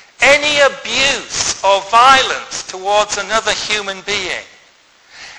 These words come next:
any discrimination between human beings, certainly ethnic cleansing,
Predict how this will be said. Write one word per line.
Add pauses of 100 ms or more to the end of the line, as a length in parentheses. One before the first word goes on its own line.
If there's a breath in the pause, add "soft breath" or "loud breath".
(140 loud breath)
any
discrimination (280)
between
human
beings, (160)
certainly
ethnic
cleansing,